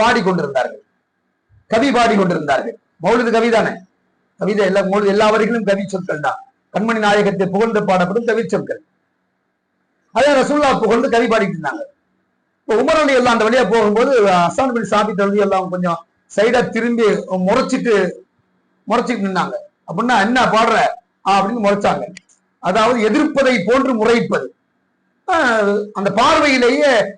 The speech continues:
உமர் ரலியல்லாஹு இது பிடிக்கல, எதிர்க்கிறாங்கன்னு ஹஸ்ஸான் பின் சாபித் புரிந்து கொண்டார்கள். புரிந்து கொண்டு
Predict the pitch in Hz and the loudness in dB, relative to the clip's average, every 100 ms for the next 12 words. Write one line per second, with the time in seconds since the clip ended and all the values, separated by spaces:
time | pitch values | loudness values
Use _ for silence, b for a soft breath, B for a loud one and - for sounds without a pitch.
0 | _ 196 240 277 254 240 226 214 175 240 | _ -2 2 2 2 2 2 2 0 -2
1 | 254 226 208 220 214 226 208 226 277 214 | 0 2 2 2 2 2 0 0 0 2
2 | - 240 208 208 190 208 - 233 233 202 | 0 -2 -2 -2 -2 -4 -8 -6 -2 0
3 | 175 135 - - _ _ _ _ 220 285 | 0 -2 -4 -12 _ _ _ _ -2 0
4 | 311 277 202 214 190 | 2 2 0 0 0